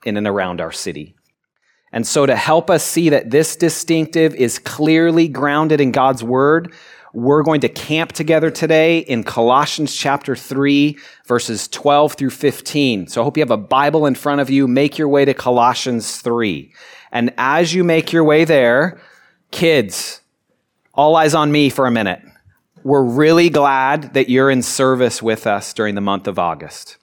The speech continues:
I want to give you a challenge right now to help you be a good listener, 'cause we need God's word even more than we need amazing smoked meats later today, okay, kids? So to help you, I have a twofold challenge. One,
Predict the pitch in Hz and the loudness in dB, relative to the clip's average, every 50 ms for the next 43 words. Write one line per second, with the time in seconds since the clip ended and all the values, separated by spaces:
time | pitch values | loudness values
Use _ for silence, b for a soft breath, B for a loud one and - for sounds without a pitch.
0 | _ _ _ _ _ _ _ _ - 123 139 143 143 160 160 160 147 131 147 156 | _ _ _ _ _ _ _ _ -4 -2 0 2 2 2 2 2 0 2 0 0
1 | 143 147 139 135 - - - 156 139 143 143 151 147 139 135 147 143 143 120 135 | 2 2 2 0 0 0 -4 -2 0 0 0 0 0 0 0 0 0 0 0 0
2 | 135 139 127 110 101 139 135 127 - 135 131 139 143 131 139 139 135 123 120 127 | -2 -2 -2 -2 -2 -2 -2 -2 -2 0 2 2 2 4 2 0 0 2 2 2
3 | 143 139 - - 131 123 120 127 143 156 B B B B B B B - 135 131 | 2 0 -2 -4 -2 0 0 0 -2 -4 B B B B B B B -2 -2 -2
4 | 120 120 123 135 143 151 156 160 156 139 120 139 135 131 131 127 120 110 110 110 | -2 -2 0 2 2 2 2 2 0 0 0 0 2 2 2 0 -2 -4 -4 0
5 | 123 127 135 143 147 143 139 135 120 139 131 123 120 120 120 123 127 131 131 131 | 0 2 4 4 4 4 2 2 2 0 0 0 0 2 2 4 4 4 2 2
6 | 131 127 127 127 120 117 117 117 120 113 - - 120 110 107 110 110 107 113 117 | 0 0 0 0 0 0 2 0 0 0 0 -2 -2 -2 0 0 0 2 2 2
7 | 123 117 123 127 123 120 113 - - - 117 117 113 110 - - - 104 104 110 | 0 0 0 -2 0 -2 -2 -4 -6 -4 -2 0 0 0 0 -4 -8 -6 -4 -4
8 | 113 101 90 - - - - 104 101 101 101 98 - - 107 104 98 90 90 87 | -4 -4 -6 -8 -12 -6 -2 -2 0 0 -2 -4 -4 -2 0 0 0 0 -2 -2
9 | - 107 110 107 - 143 139 143 139 - - - B B B B - - 147 135 | -2 -2 -2 0 0 0 0 0 -2 -6 -12 -14 B B B B -4 -2 0 0
10 | 139 135 123 170 170 170 170 - 139 135 123 120 120 127 139 143 131 127 127 - | 2 0 2 2 2 0 0 0 2 4 4 4 4 2 2 0 -2 -2 -2 0
11 | 156 160 156 156 - 160 151 143 123 - - 143 135 131 117 104 92 87 85 92 | 0 0 0 2 2 2 2 2 0 -2 -2 0 2 2 2 0 -2 -4 -10 -10
12 | 107 117 131 156 165 170 156 117 98 87 73 80 | -8 -4 -2 0 0 2 2 0 -2 -4 -6 -12